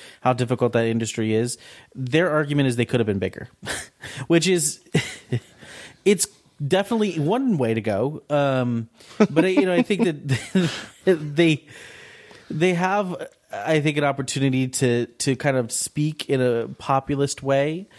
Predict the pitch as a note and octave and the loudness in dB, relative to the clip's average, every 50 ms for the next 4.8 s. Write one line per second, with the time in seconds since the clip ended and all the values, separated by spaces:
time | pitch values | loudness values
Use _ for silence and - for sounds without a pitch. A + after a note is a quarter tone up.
0 | - - - - _ - C#3+ C3 B2+ B2 A#2+ A#2+ A#2+ - - F3 E3 - F3 - | -20 -20 -20 -20 _ 0 0 2 2 2 2 0 -2 0 -2 -2 0 -2 -4 0
1 | D3+ C#3 C3+ - - B2+ B2+ B2+ B2+ B2+ B2+ A#2+ - - B2 A#2+ A#2 A#2+ A#2 A2+ | 0 0 0 2 0 0 0 0 0 0 0 0 0 0 0 0 2 2 0 0
2 | A2+ - A2+ A2 A2 A#2+ A#2+ B2 A#2+ A#2 A#2 A#2 A#2 A2 - A2 A2 G#2 G#2 G#2 | 0 0 -2 -2 0 0 0 0 0 0 0 0 0 0 -4 -4 -4 -2 -2 -4
3 | - - - _ - C3+ C#3+ C#3+ D3+ E3 - - - D#3+ C3 B2+ B2 A#2 G#2+ A2 | -6 -10 -20 _ -4 -2 -2 0 -2 -2 -2 0 0 0 2 0 0 0 0 0
4 | A2+ C#3 E3+ D#3 A#2 G2+ F#2+ F2+ - - - A1+ G1+ G1+ - | 0 0 0 0 -2 -4 -6 -8 -10 -10 -10 -10 -8 -10 -14